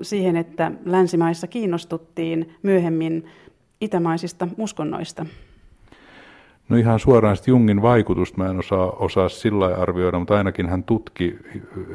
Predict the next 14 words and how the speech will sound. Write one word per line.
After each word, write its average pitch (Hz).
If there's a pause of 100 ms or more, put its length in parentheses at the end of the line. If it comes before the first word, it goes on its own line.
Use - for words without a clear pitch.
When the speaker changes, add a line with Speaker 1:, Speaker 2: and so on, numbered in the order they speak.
(140)
Speaker 2:
eri 95
kulttuureja 82
ja 82
tutki, - (440)
niin 87
kun, 85
m-, 98
miten, 90 (380)
mikä 101
on 90
yhteistä 82 (880)
psyykkisesti 92
erilaisissa 82
kulttuureissa, 85